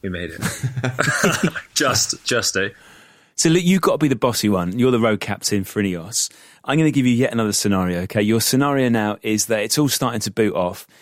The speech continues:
Speaker 2: You have got, alongside you, you've got a Spanish team, you've got an Italian team, you have got a Belgian team. You're all fighting for position. You need to use some verbal communication as well.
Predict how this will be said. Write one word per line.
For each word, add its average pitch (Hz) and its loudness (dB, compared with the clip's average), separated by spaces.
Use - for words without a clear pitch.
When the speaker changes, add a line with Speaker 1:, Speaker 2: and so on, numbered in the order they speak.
Speaker 2:
You 156 2
have 131 0
got, 95 0
alongside 120 0
you, 98 -6
you've 101 -2
got 110 0
a - -4
Spanish 127 0
team, 147 0
you've 104 -6
got - -4
an 107 2
Italian 104 0
team, 87 -2
you 104 2
have 101 -2
got - -2
a 101 2
Belgian 117 0
team. 95 -2
You're 113 4
all 139 2
fighting 139 0
for - -10
position. 107 -2
You 143 2
need 135 4
to - -2
use 113 4
some 104 -2
verbal 156 0
communication 98 -4
as 90 -6
well. 98 -4